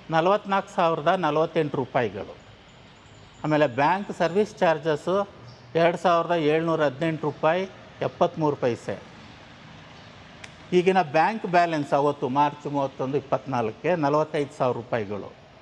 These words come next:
ಒಟ್ಟು ಅರವತ್ತಾರು ಸಾವಿರ ಲಕ್ಷ ನಲವತ್ನಾಲ್ಕು ಸಾವಿರದ ಮುನ್ನೂರ ನಲವತ್ತ್ಮೂರು ರೂಪಾಯಿ.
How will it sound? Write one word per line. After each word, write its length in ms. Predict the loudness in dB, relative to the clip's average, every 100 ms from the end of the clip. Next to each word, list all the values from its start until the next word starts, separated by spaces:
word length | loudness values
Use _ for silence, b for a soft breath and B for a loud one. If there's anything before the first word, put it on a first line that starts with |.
| -20 -10 0
ಒಟ್ಟು 580 | 2 2 2 4 2 -2 -14 -20 -20 -20 -20 -16 -2
ಅರವತ್ತಾರು 560 | 2 2 2 2 0
ಸಾವಿರ 380 | 0 0 0 -2 -6 -18 -4
ಲಕ್ಷ 320 | -4 -2 0 0 0 -8 -20 -20 -20 -20 -20 -6
ನಲವತ್ನಾಲ್ಕು 600 | 0 2 2 2 -2 -2
ಸಾವಿರದ 580 | -2 0 0 0 -2 -2 -6
ಮುನ್ನೂರ 380 | -4 -2 0 0 0 -2 -8
ನಲವತ್ತ್ಮೂರು 540 | -6 -2 -2 -4 -8 -10
ರೂಪಾಯಿ. 360 | -10 -6 -6